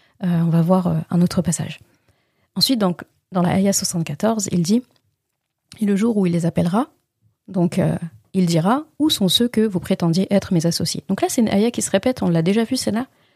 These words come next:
quasi, euh, similaire. C'est une ayah qui se répète, où il s'adresse aux associateurs, ceux qu'ils avaient l'habitude d'associer des gens à Allah. Et encore une fois, c'est une question rhétorique ici qu'il leur demande, d'accord, qu'il leur pose, qui n'appelle pas de réponse,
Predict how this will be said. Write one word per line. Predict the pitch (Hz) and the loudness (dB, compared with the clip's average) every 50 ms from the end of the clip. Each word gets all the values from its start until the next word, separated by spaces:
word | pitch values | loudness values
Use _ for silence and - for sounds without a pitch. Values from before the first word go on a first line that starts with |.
| _ _ - | _ _ 0
quasi, | 208 185 170 180 180 - - - | 0 0 0 0 -4 -6 -4 -2
euh, | 180 165 | 0 0
similaire. | 156 - - 185 175 170 190 233 - _ - - _ | 0 2 2 2 2 2 2 0 -2 _ -20 -20 _
C'est | - - 233 | -2 0 0
une | 220 - | 0 2
ayah | 214 226 269 302 | 2 0 0 0
qui | - 247 | 0 -2
se | - - | 0 0
répète, | 190 175 165 - 151 151 - - _ _ _ _ _ - | 0 0 0 -2 -2 -6 -6 -12 _ _ _ _ _ -4
où | 262 294 | -2 -2
il | 269 | 0
s'adresse | - 269 240 220 196 208 - - | 2 0 0 2 2 0 0 0
aux | 208 170 185 | 0 0 0
associateurs, | 175 - 196 180 - - 165 - - 147 196 262 - _ - _ _ _ _ _ _ _ | 0 0 0 -2 0 -2 -4 -2 0 -2 -2 -2 -6 _ -20 _ _ _ _ _ _ _
ceux | - - - 247 | -4 0 0 0
qu'ils | 233 226 196 185 | 0 -2 0 0
avaient | 175 170 170 | 0 2 2
l'habitude | 170 165 170 170 - - 175 | 2 2 2 0 0 -2 -4
d'associer | 165 156 151 147 147 - - 160 | -2 0 0 0 -2 -4 -4 -4
des | 156 165 | -2 0
gens | 156 151 156 | 0 0 0
à | 147 | -2
Allah. | 147 160 214 277 302 - _ _ _ _ _ _ _ - | -2 0 0 -2 -2 -4 _ _ _ _ _ _ _ -4
Et | 330 339 | 0 0
encore | 302 - 254 208 | 0 2 2 2
une | 190 175 | 2 0
fois, | - - 196 208 247 285 _ _ | 0 0 -2 0 -2 -2 _ _
c'est | - - - 247 | -16 -6 -2 -2
une | 233 214 | -2 0
question | - 226 - - 214 196 | 0 -2 -2 0 0 2
rhétorique | 190 214 214 - 247 262 277 262 - | 2 2 2 2 2 0 0 0 -2
ici | 180 - - 175 | -6 -6 -6 -4
qu'il | - 170 | -4 -2
leur | 165 156 156 | -2 -2 0
demande, | 156 180 160 151 165 165 - - _ - | 0 0 0 0 -2 -6 -8 -14 _ -8
d'accord, | - 180 - 196 190 - | -8 -2 0 0 0 0
qu'il | - - | 2 2
leur | 175 160 - | 2 2 2
pose, | - 165 156 269 233 202 - - - _ _ _ _ _ | 2 0 2 2 2 0 -4 -6 -14 _ _ _ _ _
qui | - - 185 | -4 0 2
n'appelle | 170 156 - 151 147 | 2 2 2 0 2
pas | - 220 240 | 2 2 2
de | 208 196 | 2 2
réponse, | 175 165 170 156 - - 226 277 - - - - | 2 2 0 0 2 2 2 2 2 0 -4 -6